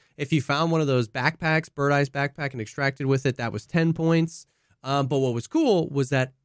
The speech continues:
killing a P M C was five points. If you headshot the P M C, it was an additional two points.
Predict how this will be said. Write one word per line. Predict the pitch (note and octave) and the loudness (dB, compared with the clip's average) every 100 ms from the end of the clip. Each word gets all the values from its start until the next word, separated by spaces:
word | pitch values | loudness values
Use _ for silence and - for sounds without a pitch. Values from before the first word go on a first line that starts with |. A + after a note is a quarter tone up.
| _ | _
killing | E3 E3 D#3 | 0 2 2
a | |
P | B2+ C3+ A#2 | 0 -4 -4
M | - | -4
C | - C#4 F3 E3 _ _ _ _ _ - | 0 2 2 0 _ _ _ _ _ -6
was | B2+ - | -6 -4
five | B2 A#2+ C3 | -2 -2 -2
points. | A#2+ A2+ D#3+ _ _ _ _ _ _ _ E3 | -4 -4 -6 _ _ _ _ _ _ _ -10
If | D#3+ | -4
you | C3 | -4
headshot | G#2+ - - F#3 E3 | -2 -6 0 0 0
the | D3 | -2
P | C#3 | 0
M | B2+ | 0
C, | B2 A#2 B2+ F3 _ _ - | 0 2 2 0 _ _ -8
it | A#2+ | -6
was | A#2 | -2
an | A2+ | -2
additional | G2+ F3 - E3 C3+ | -2 -2 2 2 2
two | - C#3 | 0 0
points. | C3+ F#3+ D3+ - - | 0 -2 -2 -4 -16